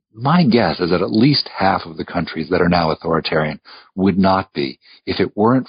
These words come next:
for the fact that if the country has oil, well, the regime can just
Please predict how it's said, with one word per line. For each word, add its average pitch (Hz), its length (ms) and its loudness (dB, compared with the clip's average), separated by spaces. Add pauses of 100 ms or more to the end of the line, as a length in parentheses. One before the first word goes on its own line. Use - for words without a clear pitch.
for 98 120 2
the 98 180 2
fact 78 380 -6
that 90 320 -2 (720)
if 101 140 0 (100)
the 104 80 0
country 101 400 0
has 92 280 0
oil, 90 540 -8
well, 113 280 -2
the 131 120 0
regime 131 400 2
can 147 220 0
just 147 200 0